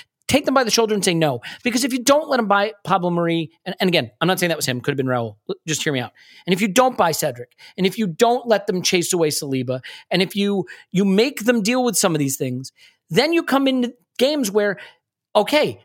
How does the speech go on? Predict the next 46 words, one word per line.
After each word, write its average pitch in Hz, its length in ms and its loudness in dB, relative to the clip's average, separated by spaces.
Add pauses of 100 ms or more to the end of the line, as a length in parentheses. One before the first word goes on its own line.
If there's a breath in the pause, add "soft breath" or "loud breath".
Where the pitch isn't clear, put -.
they 233 160 4
don't 269 180 -2
have 247 300 0
Cedric 156 420 0
to 156 60 -4
pick, 131 340 -4
and 202 120 0
they 220 80 2
don't 247 200 0
have 254 440 -2
to 247 100 -2
pick 226 300 -2
Kolasinac. 220 560 0
Like, 196 240 -2 (480 loud breath)
I 190 80 0
guess 262 240 2
it's 226 140 -4
just 214 240 0
like, 170 280 -2 (800)
I, - 200 -10
I 202 80 2
think 254 380 -2 (140)
sometimes 226 440 0
really 185 180 4
good 151 180 -2
coaches 165 440 0
still 180 220 0
need 175 220 -2
someone 151 380 0
to 147 100 -4 (320)
put 180 140 0
them 165 140 0
in 151 120 0
positions 139 460 -2
to - 120 -4
succeed, 143 400 -2
and 135 60 -4
there's 123 120 -2
been 143 160 -2
no 151 80 4
one 151 160 0
to 131 40 -2
do 131 140 -2
that 127 180 -4
for 117 160 -4
Arteta, 131 240 -2